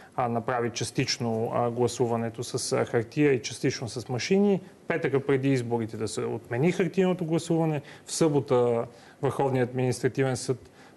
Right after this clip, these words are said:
да почива и да не може да се събере, за да вземе отношение по това дали да се гласува с хартия или с машина, в неделя да се проведат изборите с хартия и в понеделник всъщност да се отмени това решение. Тоест,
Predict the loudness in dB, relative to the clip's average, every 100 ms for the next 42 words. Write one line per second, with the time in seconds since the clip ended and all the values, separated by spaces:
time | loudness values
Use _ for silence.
0 | -4 -4 -2 -2 2 4 4 4 2 0
1 | 2 0 0 -4 -2 0 2 2 2 2
2 | 2 2 0 0 -2 -4 -2 -2 -2 -4
3 | -8 -2 2 2 2 0 -2 -2 -2 -2
4 | -4 -4 -4 -4 0 2 2 2 -2 -6
5 | -6 -4 -2 -2 -2 -6 -18 -4 0 4
6 | 4 2 0 -4 -2 0 2 2 2 2
7 | 0 0 -2 -4 -4 -4 -2 -2 -2 -8
8 | 0 2 2 2 2 4 2 2 0 -4
9 | -4 -4 0 0 0 0 0 2 2 2
10 | 2 2 -2 -6 -6 -10 -12 -2 0 -2